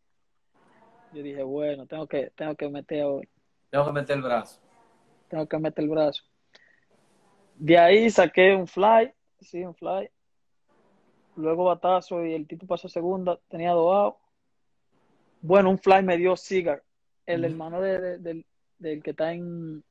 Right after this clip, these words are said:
Speaker 1: en los Dodgers, que él
Speaker 2: Sí.
Speaker 1: sobre todo de Seattle. Oye, me dio un fly, tú sabes que eso por Houston es corto.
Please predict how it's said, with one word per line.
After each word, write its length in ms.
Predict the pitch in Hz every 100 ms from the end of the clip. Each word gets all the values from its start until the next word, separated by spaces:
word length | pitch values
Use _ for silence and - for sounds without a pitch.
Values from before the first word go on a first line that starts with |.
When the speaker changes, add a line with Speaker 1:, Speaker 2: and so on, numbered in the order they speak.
| _ -
Speaker 1:
en 600 | 160 160 156 156 151 151
los 100 | 151
Dodgers, 320 | 165 151 143 _ _ _ _
que 100 | -
él 80 | 156
Speaker 2:
Sí. 60 | 180
Speaker 1:
sobre 140 | 175
todo 120 | 170
de 80 | 170
Seattle. 340 | - 170 151 _ _ _ _ _
Oye, 220 | 175 185 175
me 120 | 175
dio 100 | 190
un 80 | 180
fly, 220 | 196 185
tú 80 | 180
sabes 180 | 196 196
que 80 |
eso 180 | 196 196
por 140 | 185 180
Houston 260 | 190 190
es 80 | 175
corto. 400 | 190 185 165 -